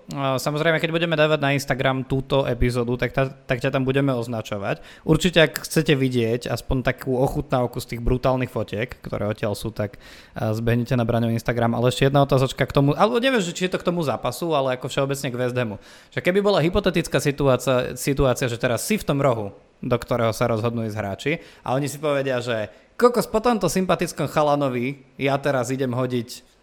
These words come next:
dres, však nech si zobere, však prvýkrát ho tu vidím. Z momentálneho kádra West Hamu, ktorého takéhoto hráča by si si najviac prijal?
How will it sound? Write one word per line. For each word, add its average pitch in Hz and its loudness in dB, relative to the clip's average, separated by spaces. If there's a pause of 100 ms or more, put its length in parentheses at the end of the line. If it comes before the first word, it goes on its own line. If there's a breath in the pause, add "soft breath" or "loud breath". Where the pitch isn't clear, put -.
dres, 131 0
však 117 -4
nech 123 -2
si - -6
zobere, 120 0
však 107 -4
prvýkrát 127 0
ho 131 4
tu 127 -2
vidím. 123 -2 (260 soft breath)
Z 123 -4
momentálneho 196 6
kádra 143 6
West 123 2
Hamu, 127 2
ktorého 151 2
takéhoto 131 0
hráča 117 0
by 113 -2
si 110 -10
si 117 -4
najviac 110 -4
prijal? 107 -8